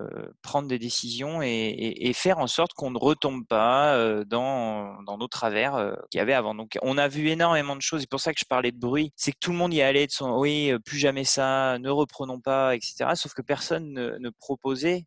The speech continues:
de méthode pour pas que ça ne, pour pas qu'on reprenne. Et d'ailleurs, on le voit, enfin, vous êtes sûrement ressorti de chez vous, euh, vous aussi, depuis une semaine.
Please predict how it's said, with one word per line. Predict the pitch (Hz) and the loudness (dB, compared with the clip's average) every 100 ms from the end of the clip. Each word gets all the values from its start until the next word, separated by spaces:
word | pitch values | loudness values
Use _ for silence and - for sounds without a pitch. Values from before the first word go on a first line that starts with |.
| - | -8
de | 120 | -6
méthode | 131 147 - 208 160 | -2 0 0 -2 -2
pour | - 117 | -12 -10
pas | 123 | -8
que | 117 | -6
ça | - 120 | -8 -10
ne, | - - - | -12 -16 -12
pour | 123 | -4
pas | - 143 | -2 -2
qu'on | - 123 | -2 -2
reprenne. | 123 - 127 110 - | -2 -2 -6 -8 -6
Et | 113 | 0
d'ailleurs, | 123 139 151 | 2 2 2
on | 131 | -2
le | 127 | -2
voit, | 151 160 | 2 2
enfin, | 127 117 110 107 104 101 | 0 -4 -4 -6 -10 -16
vous | 110 117 | -8 -8
êtes | - - - | -8 -16 -18
sûrement | - - 117 123 | -10 -8 -6 -6
ressorti | 113 123 - 117 131 | -6 -6 -6 -8 -6
de | |
chez | - 131 | -4 -4
vous, | 120 139 135 | -6 -6 -4
euh, | 113 107 110 - | -4 -4 -8 -8
vous | 123 | -4
aussi, | 131 123 - 139 | -2 -2 -4 -6
depuis | 123 - | -8 -10
une | 120 | -8
semaine. | - 120 135 170 | -6 -2 -2 -2